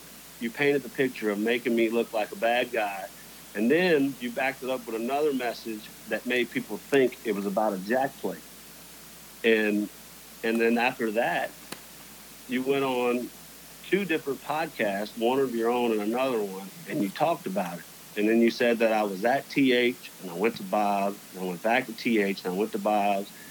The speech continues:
and you told everybody I was the type of angler that would go from, uh, one company to another for seven packs of worms here and three packs of worms there or something like that. But that, none of that was true. It,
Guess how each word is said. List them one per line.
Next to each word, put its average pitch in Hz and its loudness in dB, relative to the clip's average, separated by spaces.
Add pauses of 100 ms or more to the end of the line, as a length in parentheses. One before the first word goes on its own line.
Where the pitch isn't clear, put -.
(160)
and 98 0
you 104 2
told 117 4
everybody 110 2
I 104 2
was 101 -2
the 98 -4
type 120 0
of 113 -6
angler 117 2
that 104 -2
would 104 -2
go 113 2 (560)
from, 101 0 (440)
uh, 101 4 (160)
one 127 2 (220)
company 123 0
to 117 2
another 113 4
for 98 -6
seven 117 0
packs 117 -4
of 120 -4
worms 117 0
here 113 2
and 101 -2
three 127 0
packs 117 -2
of 117 -2
worms 113 0
there 113 2
or 101 -2
something 113 -6
like 95 -4
that. 95 -4 (840)
But 110 4 (680)
that, 156 4 (120)
none 143 8
of 208 0
that 180 0
was 127 -4
true. 175 0 (1300)
It, 123 -2